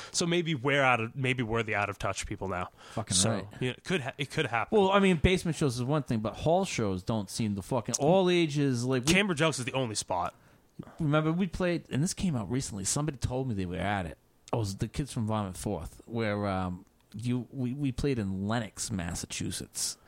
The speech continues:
Speaker 1: Lenox.
Speaker 2: Fucking, it's out in the, the Berkshires, bro. You actually had to drive
Speaker 1: Oh.
Speaker 2: into, like, you had to drive into
Speaker 1: You,
Speaker 2: New
Speaker 1: the
Speaker 2: York
Speaker 1: singer,
Speaker 2: to
Speaker 1: singer.
Speaker 2: get there. Yeah.
Speaker 1: Yeah, it was, what was it, Abnormality, Dysentery?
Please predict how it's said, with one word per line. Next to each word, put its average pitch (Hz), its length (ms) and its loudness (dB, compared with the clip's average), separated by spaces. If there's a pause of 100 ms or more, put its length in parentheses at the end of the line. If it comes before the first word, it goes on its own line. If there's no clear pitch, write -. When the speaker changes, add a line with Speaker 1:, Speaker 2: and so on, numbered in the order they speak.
(360)
Speaker 1:
Lenox. - 720 0 (720)
Speaker 2:
Fucking, 120 420 -2
it's 117 160 -2
out 151 140 0
in 123 40 -2
the, 110 80 0 (320)
the 110 120 -2
Berkshires, 120 680 -2
bro. - 440 -8
You 139 200 4
actually 165 400 4
had 165 220 6
to 156 40 2
drive 147 340 8
Speaker 1:
Oh. 185 180 10 (400)
Speaker 2:
into, 185 80 10
like, 135 280 4
you 147 60 4
had 147 80 4
to 147 60 4
drive 143 340 4
into 147 180 4
Speaker 1:
You, 147 100 4
Speaker 2:
New 147 120 6
Speaker 1:
the 135 60 4
Speaker 2:
York 131 100 8
Speaker 1:
singer, 147 180 6
Speaker 2:
to 123 100 -2
Speaker 1:
singer. 156 320 6
Speaker 2:
get 113 60 2
there. 87 340 -4 (120)
Yeah. 135 300 2 (440)
Speaker 1:
Yeah, 170 360 2
it 170 80 0
was, 165 400 0 (100)
what 180 240 0
was 156 120 -4
it, 156 120 -2
Abnormality, 160 560 4
Dysentery? 160 840 0